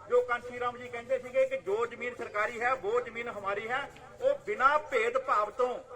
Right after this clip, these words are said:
ਤਿੰਨ ਤਿੰਨ ਕਿੱਲਿਆਂ ਦੇ ਮਾਲਕ ਬਣਾਤੇ ਭੈਣ ਜੀ ਨੇ, ਬਿਨਾਂ ਭੇਦਭਾਵ ਤੋਂ। ਸੋ ਆਪਾਂ ਪੰਜਾਬ ਦੇ ਵਿੱਚ ਵੀ ਲੱਖਾਂ ਏਕੜ ਜ਼ਮੀਨ ਜਿਹੜੀ ਆ ਉਹ ਪਈ ਹੈ। ਸੋ ਮੈਂ ਸਾਰਿਆਂ ਨੂੰ, ਅਹ, ਬੇਨਤੀ ਕਰੂੰਗਾ, ਕਿਉਂਕਿ ਮੈਂ ਅਗਲੇ ਪ੍ਰੋਗਰਾਮ ਤੇ ਜਾਣਾ, ਸਮੇਂ ਨੂੰ ਧਿਆਨ 'ਚ ਰੱਖਦੇ ਹੋਏ ਮੈਂ ਬੇਨਤੀ ਕਰੂੰਗਾ ਕਿ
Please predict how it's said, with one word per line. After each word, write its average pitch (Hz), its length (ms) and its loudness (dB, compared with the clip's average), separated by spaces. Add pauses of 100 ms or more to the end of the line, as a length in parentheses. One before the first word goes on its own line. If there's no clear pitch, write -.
(240)
ਤਿੰਨ 240 180 -4
ਤਿੰਨ 262 300 -2
ਕਿੱਲਿਆਂ 220 460 -4
ਦੇ 233 160 -2 (100)
ਮਾਲਕ 180 340 -6
ਬਣਾਤੇ 196 440 -6
ਭੈਣ 220 200 -8
ਜੀ 160 160 -16
ਨੇ, - 160 -18 (100)
ਬਿਨਾਂ 214 220 -6
ਭੇਦਭਾਵ 175 420 -8
ਤੋਂ। - 300 -16 (720)
ਸੋ 247 240 0
ਆਪਾਂ 247 340 2
ਪੰਜਾਬ 226 500 2
ਦੇ 262 100 4
ਵਿੱਚ 254 200 -2
ਵੀ 262 140 -10
ਲੱਖਾਂ 226 540 -10
ਏਕੜ 202 260 -10
ਜ਼ਮੀਨ 190 320 -16
ਜਿਹੜੀ 202 280 -4
ਆ 208 80 0
ਉਹ 196 180 -6
ਪਈ 180 340 -8
ਹੈ। 156 340 -4 (480)
ਸੋ 233 220 0
ਮੈਂ 220 360 -4 (140)
ਸਾਰਿਆਂ 208 220 -6
ਨੂੰ, 208 100 -12
ਅਹ, 196 440 -14 (180)
ਬੇਨਤੀ 202 320 -10
ਕਰੂੰਗਾ, 180 460 -6 (120)
ਕਿਉਂਕਿ 190 200 -8
ਮੈਂ 196 260 -6
ਅਗਲੇ 196 180 -2
ਪ੍ਰੋਗਰਾਮ 180 380 -6
ਤੇ 185 140 -16
ਜਾਣਾ, 170 380 -16 (220)
ਸਮੇਂ 175 220 -14
ਨੂੰ 202 120 -12
ਧਿਆਨ 170 200 -6
'ਚ 175 60 -18
ਰੱਖਦੇ 165 300 -10
ਹੋਏ 180 140 -8
ਮੈਂ 185 200 -14
ਬੇਨਤੀ 170 300 -14
ਕਰੂੰਗਾ 170 300 -10
ਕਿ 214 120 -12